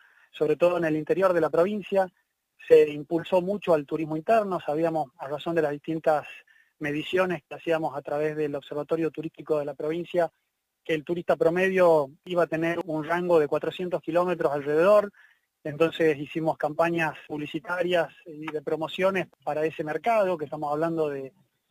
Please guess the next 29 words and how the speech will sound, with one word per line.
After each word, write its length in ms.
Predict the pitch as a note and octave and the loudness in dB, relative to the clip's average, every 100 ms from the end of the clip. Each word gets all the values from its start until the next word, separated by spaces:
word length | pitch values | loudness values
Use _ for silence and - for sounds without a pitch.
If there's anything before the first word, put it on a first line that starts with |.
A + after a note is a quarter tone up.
| _ - | _ 0
Salta, 520 | E3+ F3 E3+ D3+ C#3+ | 2 2 4 4 2
Jujuy, 640 | - C#3+ - F3+ F3 D#3+ | -4 -12 -4 0 0 -2
Catamarca 520 | C3+ - D#3 E3+ E3+ D#3 | -6 -8 -2 -2 0 -2
y 60 | |
Santiago 300 | - D3+ D#3 | -2 0 0
del 80 | D3+ | 0
Estero. 420 | D3+ A3 F#3 F#3 - C3+ _ _ _ _ - | -2 -2 -2 -4 -10 -20 _ _ _ _ -2
De 220 | D#3+ F3 | 2 2
hecho, 220 | - E3+ | 2 -2
así 200 | - F3+ | 0 -2
fueron 320 | - F3 E3+ | 4 4 4
los 140 | D3+ E3+ | -2 -2
números 520 | G3+ F#3 D#3+ - - | -2 0 0 -2 -10
a 100 | D#3+ | -10
final 240 | - D#3 D#3+ | -8 -4 -2
de 80 | |
temporada. 540 | D#3 D#3 F3 G3+ G3 F3 _ _ | -2 2 4 6 2 0 _ _
Las 280 | D#3 D3+ - | -14 -12 -12
mediciones 480 | D3 D3 - F3+ E3+ | -10 -6 -2 0 -2
nos 100 | C#3 | -4
dieron 260 | D#3 D#3+ D#3 | 0 0 0
que 100 | D3+ | -6
esos 180 | - - | -6 0
fueron 260 | D#3+ D#3 | 2 2
los 120 | D3+ - | -2 -4
turistas 420 | D3+ E3 D#3+ C#3+ | -6 -2 -2 -4
que 120 | D3 | -2
más 160 | D#3 D3+ | -2 0
vinieron 440 | E3 F3 E3 | 2 4 2